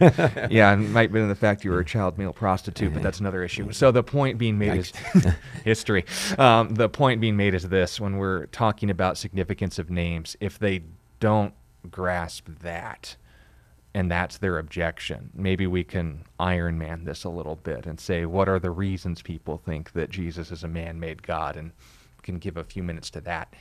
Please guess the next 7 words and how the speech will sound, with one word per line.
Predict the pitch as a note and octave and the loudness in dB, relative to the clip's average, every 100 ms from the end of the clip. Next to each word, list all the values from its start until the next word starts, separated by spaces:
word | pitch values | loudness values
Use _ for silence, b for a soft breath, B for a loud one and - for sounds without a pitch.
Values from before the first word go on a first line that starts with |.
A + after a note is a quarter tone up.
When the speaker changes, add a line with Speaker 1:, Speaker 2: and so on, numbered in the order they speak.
| b b b | b b b
Speaker 2:
But | F2 A2 F2+ - - _ - | 2 4 4 0 -12 _ -6
if | G2 - _ _ F#2+ | -6 -8 _ _ -6
they | G2 | -2
don't | G2 A2 | 2 2
understand | G#2 F2 - F#2+ D#2 - - _ _ | 2 -2 -6 -8 -8 -14 -20 _ _
Hebrew, | - A#2 A2 A2 G#2 F2 - | -2 0 0 0 0 0 -4
Yeshua, | F#2+ F#2 - A2 F2+ D2+ D#2 | -6 -6 -4 -2 -2 -4 -6